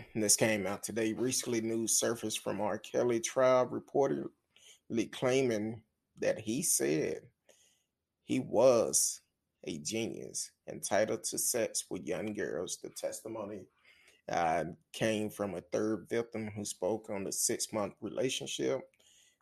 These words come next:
when she started, started in nineteen ninety. Now, witnesses have come forward to the Strive Kelly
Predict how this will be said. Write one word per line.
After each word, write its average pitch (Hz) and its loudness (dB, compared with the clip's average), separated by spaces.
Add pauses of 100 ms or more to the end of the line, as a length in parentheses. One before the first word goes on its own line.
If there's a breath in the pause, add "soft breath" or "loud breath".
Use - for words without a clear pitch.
(140 soft breath)
when 104 -2
she 139 2
started, 85 -2 (760)
started 107 2
in 92 -4
nineteen 95 -6
ninety. 92 -6 (500 soft breath)
Now, 78 -2
witnesses 127 4
have 85 -6
come 90 0
forward 95 4
to 107 -2
the - -2
Strive 101 4
Kelly 98 0